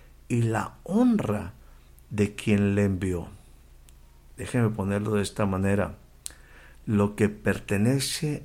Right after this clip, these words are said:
al Padre está seguro en las manos, en las manos del Hijo Jesús.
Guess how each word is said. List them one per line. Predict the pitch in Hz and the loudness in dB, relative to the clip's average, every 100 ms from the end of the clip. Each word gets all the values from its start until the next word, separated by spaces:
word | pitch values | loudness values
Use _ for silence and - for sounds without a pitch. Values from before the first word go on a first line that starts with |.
| - | -10
al | 101 101 98 - - | -8 -8 -8 -14 -8
Padre | 135 139 120 90 82 - - - - - - - - - | -6 -4 -6 -6 -10 -14 -20 -20 -20 -20 -20 -20 -20 -12
está | 98 87 - 110 110 104 - - - | -8 -8 -2 0 0 -2 -10 -20 -12
seguro | - - - 101 104 139 139 92 85 - - - - - - - | -6 -4 0 -2 -2 -2 0 -2 -4 -12 -20 -20 -20 -20 -14 -6
en | 95 95 | -4 -2
las | 87 - | -4 -4
manos, | 92 90 87 85 - - - - - - - | -4 -4 -6 -6 -8 -10 -16 -20 -20 -18 -6
en | 95 | -4
las | 92 92 | -2 -2
manos | 92 98 95 | -2 -2 -2
del | 92 90 | -2 -2
Hijo | 85 98 | -4 -6
Jesús. | - 87 82 80 - | -4 -4 -4 -4 -6